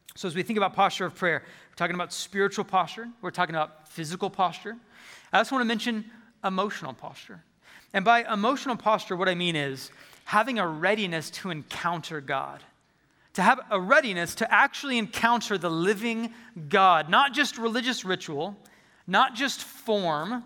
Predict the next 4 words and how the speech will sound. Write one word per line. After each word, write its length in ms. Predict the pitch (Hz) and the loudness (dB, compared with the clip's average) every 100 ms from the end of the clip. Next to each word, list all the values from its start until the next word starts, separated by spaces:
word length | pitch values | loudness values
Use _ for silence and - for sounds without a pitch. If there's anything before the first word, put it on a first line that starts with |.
| - | -2
or 120 | 214 | -2
formality, 880 | 214 247 240 208 175 147 139 135 190 - _ _ _ _ _ _ | 0 0 2 4 4 2 -2 -8 -10 -16 _ _ _ _ _ _
but 220 | - 202 - | -8 -6 -4
coming 600 | - 269 294 180 180 | 2 2 4 0 -4